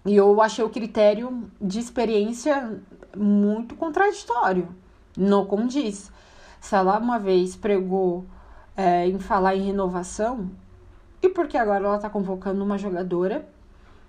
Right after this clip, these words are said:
que não vem bem no Flamengo? Fez uma temporada desastrosa com o Flamengo,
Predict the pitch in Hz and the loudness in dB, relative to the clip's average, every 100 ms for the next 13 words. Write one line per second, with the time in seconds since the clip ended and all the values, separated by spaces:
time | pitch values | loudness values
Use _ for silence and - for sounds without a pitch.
0 | - - - _ - - - - 233 226 | -20 -20 -20 _ -20 -20 -16 -6 -4 -2
1 | 220 349 320 262 349 403 196 208 311 294 | 0 0 0 0 0 0 2 0 -2 -8
2 | - 190 175 170 180 269 359 - _ _ | -6 -4 -4 -6 -10 -12 -16 -20 _ _
3 | _ _ _ _ _ - _ _ _ _ | _ _ _ _ _ -20 _ _ _ _
4 | _ _ - - - - - 180 175 226 | _ _ -20 -20 -20 -20 -4 0 0 0
5 | 269 269 220 190 180 170 165 165 190 190 | 0 2 4 2 0 -2 -8 -6 -4 0
6 | 170 175 185 175 196 285 - 381 220 220 | 2 2 0 -4 -2 -4 -4 -4 -2 -2
7 | 208 170 - - - - - - 180 185 | -4 -12 -18 -20 -20 -20 -20 -14 -12 -6
8 | 190 190 170 175 294 | -4 -4 -6 -8 -10